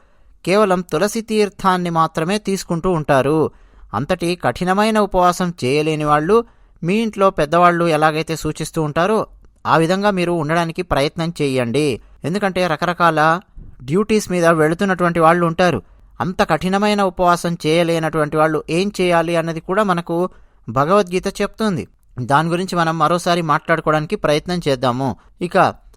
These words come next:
ద్వాదశి నాడు ఎవరికైనా సరే అతిథికి భోజనం పెట్టి భుజించే సాంప్రదాయం ఉంది.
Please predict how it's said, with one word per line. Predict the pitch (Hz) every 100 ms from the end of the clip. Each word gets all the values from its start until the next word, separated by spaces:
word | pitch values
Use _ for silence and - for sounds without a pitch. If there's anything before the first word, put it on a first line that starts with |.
| -
ద్వాదశి | 101 104 135 190 226 220 202
నాడు | 156 131 143 190 - -
ఎవరికైనా | 123 185 208 208 196
సరే | 190 165 165 -
అతిథికి | 117 - 208 190 175 190 196 123 _ _ -
భోజనం | 95 139 180 208 185
పెట్టి | 170 160 156 165 185 _ -
భుజించే | 127 165 208 175 175
సాంప్రదాయం | 175 151 175 175 151 147 175
ఉంది. | 165 170